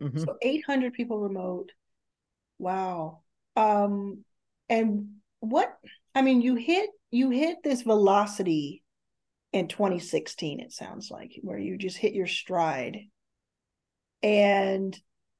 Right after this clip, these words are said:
Speaker 2: seven years later, you all are still innovating. We're gonna talk all about A I here. And you're innovating. Where do you find your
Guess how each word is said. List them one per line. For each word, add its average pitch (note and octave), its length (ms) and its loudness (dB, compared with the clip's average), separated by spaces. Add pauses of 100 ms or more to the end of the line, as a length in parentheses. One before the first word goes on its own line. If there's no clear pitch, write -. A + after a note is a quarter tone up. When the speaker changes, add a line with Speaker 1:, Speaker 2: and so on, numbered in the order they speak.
(240)
Speaker 2:
seven B3 480 2
years G#3+ 300 0
later, F#3 600 0 (420)
you G#3+ 320 2
all F#3+ 260 4
are F#3 180 -4
still G#3 320 2
innovating. F#3 680 -2 (600)
We're G3 140 -4
gonna F#3+ 180 -2
talk G3+ 200 -4
all A3 180 2
about G#3 260 -2
A F#3 140 -6
I F#3+ 400 -6
here. - 400 -10 (1120)
And A3+ 160 4
you're A3 100 6
innovating. G#3+ 640 2
Where C4 340 0
do F4+ 100 8
you D4 260 4
find A#3 260 2
your G3 180 -2